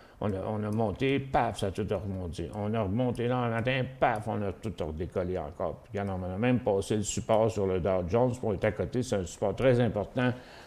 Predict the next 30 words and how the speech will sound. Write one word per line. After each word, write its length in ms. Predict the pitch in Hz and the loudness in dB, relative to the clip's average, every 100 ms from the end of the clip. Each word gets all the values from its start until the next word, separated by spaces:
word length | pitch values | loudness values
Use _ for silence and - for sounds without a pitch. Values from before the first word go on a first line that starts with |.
| - | -4
euh, 160 | 92 92 | -2 0
sur 240 | - 113 | 4 6
le 140 | 101 | 6
spy 420 | 95 - 117 107 110 | 0 0 2 4 2
présentement. 580 | 104 101 101 90 - - - - - - - - - | 2 2 2 0 -4 -8 -12 -20 -20 -20 -20 -6 4
N 180 | 131 135 | 6 8
E 100 | 135 | 8
D 220 | 135 131 | 6 6
G, 180 | 135 147 | 6 6
on 160 | 139 | 6
achète 340 | 127 123 127 127 | 4 4 4 4
ou 80 | |
pas ? 320 | 107 - 151 - | 4 10 10 10
Euh, 80 | 110 | 4
ben, 180 | 101 98 | 4 2
il 80 | |
plantait 720 | 92 - 127 110 101 107 143 139 | 0 4 6 6 2 6 8 8
un 100 | 120 | 6
matin, 460 | 107 123 127 127 | 2 2 2 4
là, 80 | 113 | 6
euh, 840 | 110 107 92 87 82 85 87 95 92 | 6 6 4 2 0 0 0 2 2
N 200 | 90 92 | 2 0
E 40 | |
G 300 | 85 92 82 | 0 -2 -2
G, 240 | 85 113 | -2 0
là. 160 | 110 101 - - - - - - - - - - - - - - - - | 0 0 -2 -12 -20 -20 -20 -20 -20 -20 -20 -20 -20 -20 -20 -20 -4 6
N 280 | 139 143 | 8 10
E 300 | 143 156 160 | 12 12 12
G 280 | 156 147 151 | 12 10 8
G. 360 | 139 156 170 | 6 6 6